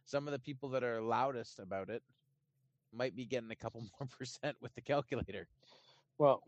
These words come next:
Speaker 2: we gotta play with the calculator a little bit, but yeah, right now they might. Yep.
Speaker 1: The, the interesting thing,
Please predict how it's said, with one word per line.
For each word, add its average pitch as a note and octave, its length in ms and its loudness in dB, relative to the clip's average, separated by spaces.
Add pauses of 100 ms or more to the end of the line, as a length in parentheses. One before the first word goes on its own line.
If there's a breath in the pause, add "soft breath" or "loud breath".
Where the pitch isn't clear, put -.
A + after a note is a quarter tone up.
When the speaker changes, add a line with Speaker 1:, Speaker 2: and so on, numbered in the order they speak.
(260)
Speaker 2:
we C3+ 100 2
gotta C#3+ 120 8
play C3+ 160 6
with D3+ 100 6
the F#3+ 60 2
calculator G#2+ 480 4
a - 40 4
little F2 260 0
bit, G#2+ 60 -4 (160)
but F#2+ 200 2 (640)
yeah, G#2 320 4
right A2+ 220 6
now G2+ 340 4 (600)
they G#2 80 2
might. F#2+ 280 2 (720)
Yep. F#2 120 -6 (140)
Speaker 1:
The, D3+ 200 0 (100)
the C#3+ 140 -2
interesting E3+ 540 -8
thing, B2 320 -2